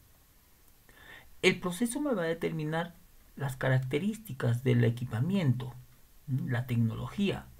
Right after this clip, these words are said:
la maquinaria, ¿m? En función al tamaño, al volumen, en función al producto. Y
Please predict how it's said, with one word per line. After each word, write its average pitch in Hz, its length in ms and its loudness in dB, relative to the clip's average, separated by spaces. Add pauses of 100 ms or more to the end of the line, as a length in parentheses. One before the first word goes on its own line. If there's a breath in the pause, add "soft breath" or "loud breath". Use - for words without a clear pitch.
(200)
la 123 120 0
maquinaria, 127 720 0 (920)
¿m? 131 240 0
En 117 120 6
función 123 340 2
al 139 140 -2
tamaño, 139 440 0
al 113 80 2
volumen, 127 520 2
en 110 100 2
función 120 340 2
al 151 120 -2
producto. 139 580 -2 (800 loud breath)
Y 180 400 -2